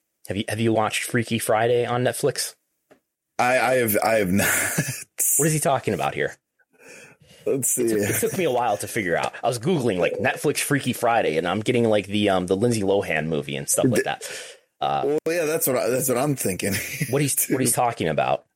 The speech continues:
Speaker 1: and I should, I, I, I have Netflix stock, by the way. I should know this. Uh, Netflix lost a lot of value on Friday, January twenty-first, after it's probably its Thursday earnings call the day before. Uh, it went from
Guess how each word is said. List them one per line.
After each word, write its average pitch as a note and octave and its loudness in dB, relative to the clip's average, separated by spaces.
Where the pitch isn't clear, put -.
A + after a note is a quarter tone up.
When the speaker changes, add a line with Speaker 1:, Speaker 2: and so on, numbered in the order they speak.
Speaker 1:
and F#2 0
I A#2 2
should, E2+ -2
I, A2+ 0
I, A#2+ 0
I - 2
have C3+ 0
Netflix B2 -2
stock, A#2+ 0
by A2 2
the G#2+ -4
way. G2+ 2
I - -2
should - -2
know D#2+ 0
this. - -4
Uh, C2 0
Netflix C#3+ 2
lost F2 2
a D2 0
lot D2+ 0
of C2+ 0
value B1 -2
on C#2+ -2
Friday, G2+ 0
January D2+ -2
twenty-first, - -6
after - -6
it's - -4
probably C#2 0
its - 0
Thursday - 0
earnings C#2+ -6
call - -4
the - -14
day C#2 -4
before. B1+ 0
Uh, D#2 0
it B2 -2
went G#2 -2
from E2+ 0